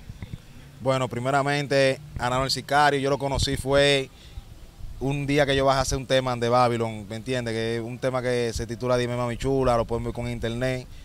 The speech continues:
J M en la casa, con mi, con mi nombre anteriormente, como lo hubiera dicho, era J M en la casa con Z.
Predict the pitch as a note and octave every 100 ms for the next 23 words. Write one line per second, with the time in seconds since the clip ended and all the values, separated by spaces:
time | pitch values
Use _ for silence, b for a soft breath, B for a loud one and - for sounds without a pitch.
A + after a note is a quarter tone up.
0 | b b G#2 A#2+ A#2 B2 B2 A2+ C#3 B2+
1 | A#2 A2 F#2+ A2 A2 A2 A#2 A#2 A2 A2+
2 | A#2+ C3 B2 A2 G#2+ A2 A2+ A#2 C3 A2+
3 | A2+ A2+ A2 A2 A2 A2 B2+ A#2 A2+ A2
4 | C3+ C3 A#2+